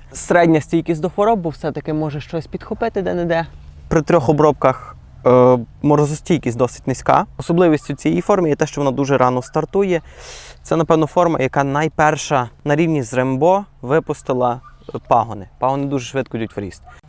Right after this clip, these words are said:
Перед вами селекційна форма Атос ультрараннього терміну дозрівання. В моїх умовах дозрівання відбувається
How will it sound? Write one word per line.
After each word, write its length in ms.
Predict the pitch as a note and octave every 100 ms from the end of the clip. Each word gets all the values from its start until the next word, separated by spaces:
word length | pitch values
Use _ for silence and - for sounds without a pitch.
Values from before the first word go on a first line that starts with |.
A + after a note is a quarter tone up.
| - -
Перед 160 | E3+
вами 240 | F#3 F3+ D3+
селекційна 460 | - C#3 - B2+
форма 340 | G#2+ A2+ G#2 F#2 - _ _ _
Атос 480 | C3+ - A3 - - - - _
ультрараннього 720 | D#3+ E3+ E3 C#3 C3 C3 B2 A#2
терміну 460 | A#2+ A#2 A#2+ A2+ _ _ -
дозрівання. 720 | B2+ B2 A#2+ A#2 G2 G2 G2+
В 40 |
моїх 280 | A2+ D3+ -
умовах 360 | D#3 D#3+ D3 - -
дозрівання 640 | - C3 A#2+ C#3 D3 C#3 B2
відбувається 720 | A#2 A#2+ C3 A#2+ A2 -